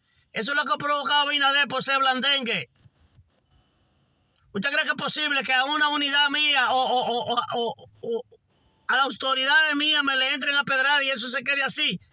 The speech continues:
Eso es para estar mila-, militarizado hace tiempo. Y sacarlo todo de ahí.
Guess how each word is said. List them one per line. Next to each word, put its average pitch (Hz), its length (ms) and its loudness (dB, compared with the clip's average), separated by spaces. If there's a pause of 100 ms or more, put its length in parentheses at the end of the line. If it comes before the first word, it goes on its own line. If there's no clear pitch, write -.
(120)
Eso 254 220 -4
es 233 40 -10
para 285 200 2
estar 285 180 -2
mila-, 277 320 0
militarizado 254 720 0
hace 233 180 -2
tiempo. 262 480 -2 (1500)
Y 202 140 -6
sacarlo 302 480 0
todo 320 200 4
de 311 100 2
ahí. 302 420 0